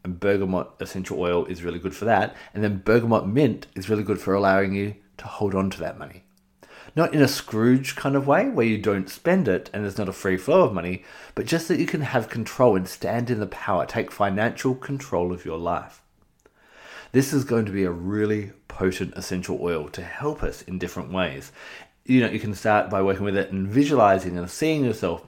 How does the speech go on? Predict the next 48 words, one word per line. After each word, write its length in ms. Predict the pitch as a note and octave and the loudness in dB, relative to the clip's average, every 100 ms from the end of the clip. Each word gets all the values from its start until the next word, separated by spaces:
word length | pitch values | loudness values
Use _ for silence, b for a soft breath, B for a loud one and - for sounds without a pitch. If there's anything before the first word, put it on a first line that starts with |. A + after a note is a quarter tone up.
| - | -8
making 520 | A2 A#2+ A#2+ G#2+ G2+ | 0 0 0 -4 0
wise 340 | G#2 B2 C3 | 4 4 4
financial 480 | - A#2 A2 - G2+ | 0 -2 0 -2 -4
decisions, 560 | F#2+ - C#3 E2 C#2+ - | -4 0 0 0 -10 -16
sticking 500 | - C#3 D#3 D3 C#3 | -12 -8 -2 2 2
to 80 | A#2 | 4
budgets, 540 | A2+ A2 - - - - | 4 4 0 -10 -10 0
all 200 | C#3 B2+ | 2 4
those 300 | A2+ A2 G#2+ | 4 4 2
types 260 | F#2 E2+ | 0 0
of 140 | F#2+ - | -4 -4
things, 400 | F2+ D2 - - B B B - | -4 -6 -14 -20 B B B -10
and 100 | F#2+ | -8
having 440 | - A#2 A#2+ A2 | -4 0 0 0
more 200 | G#2 G2 | -2 -2
control 420 | - F#2 F#2+ F2+ | -4 -4 -2 -2
of 140 | E2+ E2+ | -2 -6
your 80 | |
money. 280 | D#2 E2 C#2+ - _ B B B B | -8 -8 -10 -16 _ B B B B
This 240 | C3 D#3 - | 2 2 2
would 180 | D#3+ | 0
be 140 | D#3+ C#3 | 6 6
a 60 | |
great 380 | G#2 G2+ G#2+ B2+ | 6 2 2 2
essential 440 | B2 - C#3 C3 G2 | -2 -2 -2 0 2
oil 180 | F#2+ G2 | 2 0
to 100 | A2+ | -4
give 220 | A2 F#2+ | -4 -2
to 220 | - - | -4 2
every 460 | A#2 A2 C3+ C#3+ - | 2 2 0 -2 -4
lottery 400 | F3 G3+ F#3 A#2 | -2 0 4 4
winner. 280 | F#2+ D#2+ - - _ B B B - | 4 -2 -6 -20 _ B B B -2
I 20 | |
don't 160 | E3 F#3 | 0 2
know 60 | |
if 100 | F#3 | 4
you've 140 | D3 A2 | 4 2
heard, 400 | - B2 G#2+ - | 4 6 6 2
but 100 | D#2+ | -2
I, 160 | D#2 - | -4 -2
you 240 | B2 A#2 - | 0 0 -2
often 220 | A2 A2+ | -8 -6
hear 160 | G#2+ G2+ | 0 2
these 200 | G2 F#2 | 2 -2
stories 460 | - G#2+ F#2+ F#2+ | 0 2 4 2
come 260 | - G2 G2 | -2 -2 2
up 220 | G#2+ - | 2 0
that, 180 | F2+ | -6